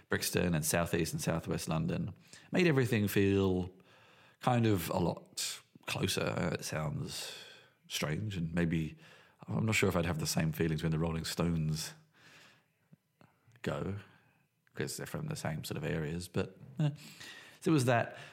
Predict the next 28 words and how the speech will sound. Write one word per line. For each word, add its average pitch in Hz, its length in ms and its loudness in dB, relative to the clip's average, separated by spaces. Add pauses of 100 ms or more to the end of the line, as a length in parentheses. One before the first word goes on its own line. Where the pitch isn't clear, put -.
But - 100 2
also 147 260 4
it 135 80 4
affected 123 320 0
my 98 100 4
dad 95 400 0
because - 340 0
of - 640 -2 (400)
this - 180 -2
familiarity, 80 1000 0 (340)
loose 95 320 2
familiarity 78 600 0
he 76 40 -6
had, 78 260 -4
and 90 140 0
he's 82 180 0
also 87 200 0
hitting - 260 0
sixty-nine 151 680 -2 (440)
in - 180 2
a - 40 0
few - 240 2
weeks. - 600 0
It - 60 -2
started 127 280 2
making 107 260 2
him 110 160 2
feel 76 540 2